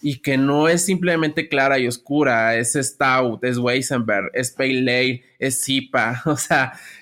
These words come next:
y te puedo seguir aquí con nombres y nombres y nombres. Entonces, este, me pareció mu-, un buen punto de unión el poder decir, este,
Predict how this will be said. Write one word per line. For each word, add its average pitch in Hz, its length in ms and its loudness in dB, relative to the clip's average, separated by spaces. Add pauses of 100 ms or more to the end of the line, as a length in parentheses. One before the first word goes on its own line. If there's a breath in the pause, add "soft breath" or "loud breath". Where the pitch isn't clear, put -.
(120)
y 135 120 -6
te 147 120 -2
puedo 151 220 2
seguir 147 320 0
aquí 143 200 -6
con 139 200 0
nombres 127 320 0
y 143 60 -2
nombres 123 320 -2
y 127 40 0
nombres. 123 540 -2 (120)
Entonces, 156 540 0
este, 123 1000 0 (420 soft breath)
me 151 160 0
pareció 151 360 0
mu-, 180 440 2
un 170 160 0
buen 180 360 2
punto 190 380 2
de 175 80 2
unión 165 600 0
el 131 240 -2
poder 135 380 0
decir, 147 520 -2
este, 120 880 -4